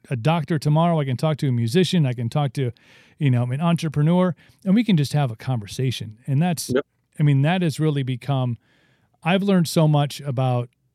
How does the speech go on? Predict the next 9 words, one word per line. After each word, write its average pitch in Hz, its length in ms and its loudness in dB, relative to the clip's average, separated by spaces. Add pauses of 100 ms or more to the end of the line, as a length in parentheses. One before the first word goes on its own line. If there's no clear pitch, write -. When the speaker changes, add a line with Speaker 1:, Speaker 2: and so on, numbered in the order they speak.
(640)
Speaker 1:
you 151 120 2
know, 107 220 -2 (420)
just 180 280 -4
different 175 300 0
human 160 220 4
perspective 117 800 -6
in 135 120 -2
the 120 80 0
last 117 440 -2